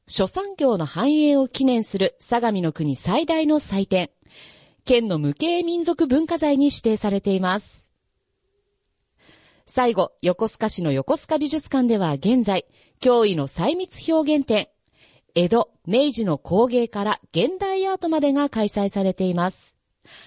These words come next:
幕洲焼に代表される横浜焼、精密な彫刻を施した和洋折衷で輸出用の彫刻家具などの数々。この展覧会は日本の江戸、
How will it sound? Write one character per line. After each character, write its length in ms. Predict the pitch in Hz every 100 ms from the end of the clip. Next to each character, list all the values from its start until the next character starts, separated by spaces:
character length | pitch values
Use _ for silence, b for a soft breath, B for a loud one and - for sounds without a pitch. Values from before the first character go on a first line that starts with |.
| B B
幕 260 | 180 185 254
洲 120 | 247
焼 260 | 240 226 226
に 140 | 208
代 200 | 185 226 226
表 200 | 220 -
さ 120 | 190
れ 100 | 180
る 140 | 170 135
横 300 | 143 320 370
浜 280 | 330 302 285
焼、 420 | 247 - 214 - _ _ B B B B
精 320 | - 226 277
密 240 | 285 - 247
な 140 | 240
彫 240 | - 226
刻 280 | 269 269 254
を 60 | 247
施 380 | 233 233 233 233
し 100 | -
た 180 | 180 b b b
和 160 | 190 359
洋 180 | 370 302
折 300 | 185 - 160 -
衷 240 | - 214
で 160 | 202 170
輸 160 | 156
出 320 | 165 - - 294
用 180 | 285
の 140 | 262 247
彫 300 | - 330 381
刻 260 | 392 -
家 140 | - 370
具 140 | 359
な 140 | 311 285
ど 120 | 277
の 160 | 320
数 300 | - 262 220 233
々。 280 | 214 175 - _ _ B B B B
こ 160 | 220
の 120 | 254 269
展 240 | 277 269
覧 180 | 262 262
会 200 | 226 202
は 180 | 175 b b -
日 180 | 180 - -
本 240 | 220 220
の 140 | 202
江 120 | 170 160
戸、 180 | 208